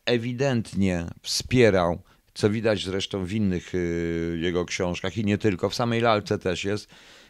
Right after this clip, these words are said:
y, on mówił o degradacji. On mówił o tym, o czym ja mówię dzisiaj. O strojeniu się w cudze piórka, o zapomnieniu o własnym dziedzictwie i, na, i byciu świętszym od papieża.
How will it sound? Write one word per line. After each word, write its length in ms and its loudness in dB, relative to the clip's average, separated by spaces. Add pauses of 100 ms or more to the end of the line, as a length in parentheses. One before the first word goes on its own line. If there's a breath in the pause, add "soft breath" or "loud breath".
(160 loud breath)
y, 20 -4 (360)
on 140 2
mówił 300 2
o 40 0
degradacji. 840 2 (1400)
On 140 2
mówił 280 4
o 80 6
tym, 180 2
o 40 4
czym 220 -2
ja 80 0
mówię 260 0
dzisiaj. 560 -6 (920)
O 420 6 (1040)
strojeniu 520 2
się 140 -2
w 40 -8
cudze 260 -4
piórka, 440 -4
o 60 0
zapomnieniu 640 2
o 40 4
własnym 380 0
dziedzictwie 560 -4
i, 60 -2
na, 180 0
i 140 -4
byciu 420 0
świętszym 480 0
od 140 -2
papieża. 540 -6